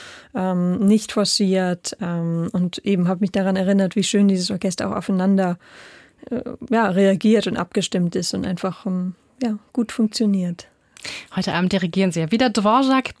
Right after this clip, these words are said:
Speaker 2: in Lübeck beim Schleswig-Holstein Musikfestival. Dazu das Schlagzeugkonzert Inferno vom isländischen Komponisten Daniel Bjarnason. Ich habe gesehen, nächste Woche geht's dann weiter nach Italien und das, nachdem Sie in dieser Saison schon wirklich viel gereist sind in Europa, in den U S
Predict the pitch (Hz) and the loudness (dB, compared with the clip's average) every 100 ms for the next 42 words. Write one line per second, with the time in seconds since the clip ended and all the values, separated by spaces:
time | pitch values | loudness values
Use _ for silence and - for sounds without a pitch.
0 | - 196 185 214 220 - 175 170 170 - | -2 2 4 2 0 -2 0 0 0 -2
1 | 190 190 190 220 233 214 190 254 - 233 | -2 0 2 2 4 4 4 0 0 -2
2 | 233 240 240 - - - - 190 190 - | 0 0 0 -2 -6 -8 -2 0 0 0
3 | 180 180 175 - - - 170 156 - 180 | 2 2 0 -4 -6 -4 -2 -4 -2 -4
4 | 170 - 165 - 156 156 - 165 - - | -2 -2 -2 -2 -4 -4 -2 -4 -4 -6
5 | 143 160 196 214 247 - 170 170 185 180 | -4 0 2 2 0 -2 -4 -4 -4 -2
6 | 170 165 170 165 160 165 160 - 156 - | -2 -2 -2 -4 -4 -4 -4 -4 -4 -4
7 | 165 170 165 156 151 156 143 139 180 202 | -2 0 0 -2 -4 -8 -6 -2 0 0
8 | - 196 202 254 - - - - - 165 | 0 2 2 2 -2 -6 -4 -4 -4 0
9 | 175 - - 190 277 277 262 254 220 214 | 0 -2 0 2 4 4 2 2 0 0
10 | 196 196 233 208 - 180 - 208 220 269 | 2 2 2 0 -2 -6 -2 0 4 4
11 | 285 311 - - 202 208 208 214 - 214 | 4 2 0 -6 0 2 4 2 4 4
12 | 196 196 208 208 185 185 202 - 196 - | 6 4 2 2 2 2 2 2 -2 -4
13 | - 180 240 254 - - 311 339 185 156 | -4 0 0 0 -2 4 4 4 0 0
14 | 165 160 - 214 220 220 233 208 196 208 | 0 -2 0 2 2 2 2 0 -2 -2
15 | - 208 196 208 202 185 190 190 | 0 0 0 0 2 0 -2 -4